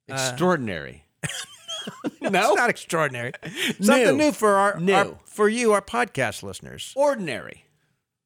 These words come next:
Speaker 2: Not extraordinary. Ordinary. So if you're
Speaker 1: This
Speaker 2: a podcast listener, this is what we're going to do.
Speaker 1: This ra-, this program,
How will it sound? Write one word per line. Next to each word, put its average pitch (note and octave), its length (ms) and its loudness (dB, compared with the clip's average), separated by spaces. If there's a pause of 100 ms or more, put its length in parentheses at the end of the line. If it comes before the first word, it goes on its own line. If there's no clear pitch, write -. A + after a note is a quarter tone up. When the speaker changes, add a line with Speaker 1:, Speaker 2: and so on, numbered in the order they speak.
(320)
Speaker 2:
Not A3 160 -4
extraordinary. A2 720 -8 (920)
Ordinary. G2+ 560 -10 (920)
So - 100 -12
if B2+ 100 -8
you're G#3+ 140 4
Speaker 1:
This A#3 160 4
Speaker 2:
a - 20 2
podcast C3 480 -4
listener, F2+ 380 -10 (180)
this B2 220 -8
is B2 120 -8
what C3 160 -10
we're C#3 120 -12
going B2+ 260 -8
to B2+ 60 -10
do. C3 260 -6
Speaker 1:
This F3 240 0
ra-, G3+ 180 2
this G#3 200 2
program, C3+ 720 -2